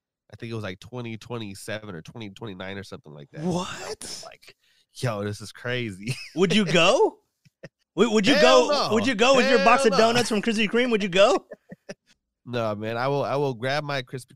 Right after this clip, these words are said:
Speaker 1: Kreme donuts and pull up the YouTube and watch everybody else, man. Y'all enjoy. <laughs>
Speaker 2: What
Speaker 1: Let me know how it goes.
Speaker 2: What if the hotel had a Krispy Kreme in the lobby?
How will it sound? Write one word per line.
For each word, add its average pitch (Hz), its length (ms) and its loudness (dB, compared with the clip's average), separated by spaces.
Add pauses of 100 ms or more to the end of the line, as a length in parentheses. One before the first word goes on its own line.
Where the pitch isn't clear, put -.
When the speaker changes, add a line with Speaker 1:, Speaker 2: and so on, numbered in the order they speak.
Speaker 1:
Kreme 110 160 -12
donuts 107 340 -8
and 98 100 -20
pull 123 180 -8
up - 80 -14
the 95 160 -14
YouTube 110 360 -12
and 92 100 -16
watch 95 240 -8
everybody 90 360 -12
else, 67 260 -18
man. 85 140 -16
Y'all 117 260 -4
enjoy. 98 440 -10 (120)
<laughs> - 120 -20
Speaker 2:
What 156 140 -2
Speaker 1:
Let 196 200 2
me 156 80 -6
know 147 160 -4
how 135 180 -4
it 123 80 -10
goes. 107 380 -8
Speaker 2:
What 220 240 4
if 247 200 2
the 202 180 4
hotel 190 640 0
had 175 320 0
a 170 60 0
Krispy 160 420 -8
Kreme 156 380 -6
in 151 240 -4
the 139 80 -2
lobby? 110 560 -8